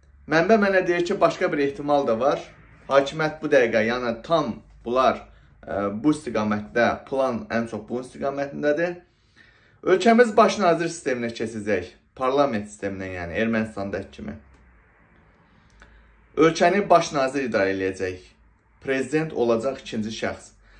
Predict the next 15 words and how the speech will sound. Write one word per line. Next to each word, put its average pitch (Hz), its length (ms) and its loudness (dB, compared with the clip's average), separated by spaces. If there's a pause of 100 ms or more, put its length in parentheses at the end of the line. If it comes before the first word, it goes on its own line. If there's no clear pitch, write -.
(240)
Variantlardan 202 720 4
deyir, 185 260 4
birincisi 165 460 -4
budur 143 320 -2
ki, 156 240 -2 (100)
birincisi 127 460 -6
budur 113 300 -2
ki, 98 260 -8 (1300)
Mehriban 180 400 4
Əliyevanın 196 320 4
prezidentlik 185 480 0
arzusu 180 300 2
yenə 180 240 -2
yerinə 170 320 -2
yetəcək. 147 460 0